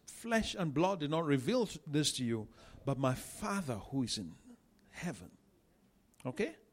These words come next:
And then he says, "You are Peter, and on this rock I will build my church.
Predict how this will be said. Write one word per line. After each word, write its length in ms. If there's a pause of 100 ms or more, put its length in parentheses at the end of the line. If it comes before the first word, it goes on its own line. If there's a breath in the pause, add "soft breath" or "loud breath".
(300 soft breath)
And 120
then 140
he 60
says, 280
"You 140
are 80
Peter, 460
and 120
on 140
this 400 (1080)
rock 640
I 80
will 160
build 320
my 160
church. 600